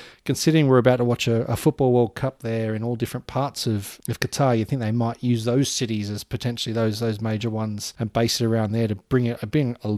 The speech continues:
local flavour to it. It's a, because it's all run by the, the Qatar Cricket Association. It's not like it's a fly-in, fly-out event either. So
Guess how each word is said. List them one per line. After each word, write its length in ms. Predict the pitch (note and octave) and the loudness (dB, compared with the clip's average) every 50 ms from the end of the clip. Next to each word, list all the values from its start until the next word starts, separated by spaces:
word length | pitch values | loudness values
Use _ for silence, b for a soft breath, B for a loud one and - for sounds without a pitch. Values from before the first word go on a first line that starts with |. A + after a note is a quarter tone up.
| G#2+ | 0
local 400 | A#2+ A#2+ A#2+ C3 D3 - D3+ A#2+ | 2 6 6 6 6 6 4 0
flavour 400 | - - - A2 G#2 G#2 G2+ G#2 | 0 0 -2 0 0 0 -2 -4
to 260 | - - - C3 B2 | -4 -2 0 2 2
it. 100 | A2+ A2 - | 2 0 -4
It's 160 | A2 - - | -6 -4 -2
a, 140 | B2+ A#2+ - - | -2 -2 -4 -6
because 200 | - B2 B2 C3+ | -8 -8 -6 -4
it's 100 | B2+ - | -2 0
all 120 | F#3+ D#3 | 0 2
run 200 | A#2 C#3 C#3+ C3 | 2 2 0 2
by 180 | A#2+ A#2+ A2+ A2 | 2 2 4 4
the, 280 | G#2 A2+ A2 G#2+ G#2 - | 2 2 2 0 0 -2
the 140 | - B2+ | -2 -2
Qatar 380 | - - - - - C3+ B2+ A2+ | 0 0 0 4 6 6 6 6
Cricket 220 | - E3+ F3+ A3+ | 6 4 6 6
Association. 600 | G#3 - - A#2 G#2+ - - A2+ G#2+ G#2 - - G#2+ | 6 4 4 2 0 0 0 0 0 0 -2 -4 -8
It's 140 | A#2 - D3+ | -6 -2 -2
not 140 | D#3 D3 | -2 0
like 240 | A2+ B2+ B2 - - | 0 -4 -4 -4 -6
it's 140 | B2+ - - | -8 -8 -8
a 60 | - | -8
fly-in, 640 | - - - C3 B2 A#2+ A#2+ A#2 A2+ A2+ A2 G#2 F#2+ | -8 -4 -2 0 0 0 0 0 2 0 0 0 -2
fly-out 640 | - - C3 A#2+ A2+ A#2 A2+ A2 A2 A2 A2 - - - | -2 -2 0 2 2 2 2 2 0 0 -2 -4 -6 -6
event 440 | A2+ G#2+ G2+ G#2 C3 C3+ C3 A2+ - | -4 -4 0 2 2 2 2 0 -2
either. 280 | B2+ C3+ C#3 A#2 G#2 G2 | -2 -2 -2 -2 -2 -6
So 420 | - - - A2 G#2+ A2 A#2 B2+ | -8 -8 -8 -6 -6 -6 -6 -8